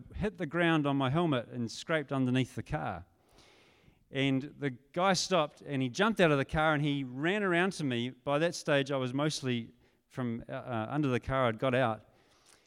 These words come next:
And I got up a bit shaken, and he, he sort of helped me to my feet. And we both kind of looked at me, and he looked all around me, and he just looked at me like, "Wh-, what's happened? How come there's nothing on you?"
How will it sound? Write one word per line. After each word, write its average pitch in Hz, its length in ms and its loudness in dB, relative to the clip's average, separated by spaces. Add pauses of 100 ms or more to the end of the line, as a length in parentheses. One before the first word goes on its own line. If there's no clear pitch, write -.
(240)
And 147 120 0
I 196 120 6
got 175 140 6
up 151 160 4
a - 20 -12
bit 147 160 0
shaken, 165 360 2
and 135 80 2
he, 185 320 2
he 175 260 0 (180)
sort - 200 0
of 143 80 6
helped 185 180 8
me 160 60 4
to 139 100 0
my 139 140 2
feet. 165 280 0
And 156 140 0
we 156 80 6
both 180 420 2 (280)
kind 170 180 0
of 151 60 4
looked 202 260 4
at 151 180 0
me, 131 300 0 (400)
and 156 140 -2
he 160 80 0
looked 196 240 -6
all 190 100 2
around 196 400 6
me, 139 300 2 (960)
and 175 100 6
he 202 80 6
just 180 240 -2
looked 214 220 -4
at 190 60 2
me 165 120 4
like, 156 260 2 (240)
"Wh-, 156 200 -10 (500)
what's 208 220 -2
happened? 370 500 4
How 240 160 0
come 240 160 4
there's 233 160 6
nothing 220 300 4
on 254 180 6
you?" 180 240 4